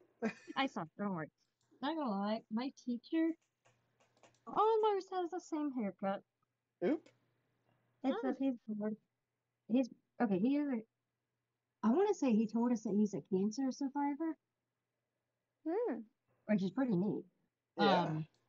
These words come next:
Speaker 3: It is.
Speaker 1: he has a mustache and a beard. He's tall. He's slim. This dude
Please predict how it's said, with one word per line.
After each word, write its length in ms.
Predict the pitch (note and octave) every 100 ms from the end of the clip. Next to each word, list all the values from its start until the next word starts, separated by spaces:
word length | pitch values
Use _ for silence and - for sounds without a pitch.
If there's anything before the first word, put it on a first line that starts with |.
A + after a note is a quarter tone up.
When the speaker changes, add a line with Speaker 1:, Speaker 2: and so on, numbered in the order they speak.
| D4
Speaker 3:
It 100 | D#4+ A#4 E4+
is. 80 | - _ _ G#3 G#3+ - _ _ _ -
Speaker 1:
he 120 | G#3+
has 140 | A#3 G#3+
a 40 |
mustache 320 | G3 G3+ C#4+
and 100 | E4+
a 40 | E4
beard. 300 | G3+ F3+ G#3+ _ _ _ _ _ _ -
He's 200 | B3+ C4+
tall. 340 | A3 E3 F#3 - _ _ _ _ _
He's 180 | - B3
slim. 360 | - A3+ E3+ F#3+ - _ _ _ _ _ _ _ _ _ _ _ -
This 140 | D#4 C#4
dude 420 | E4 E4 F3+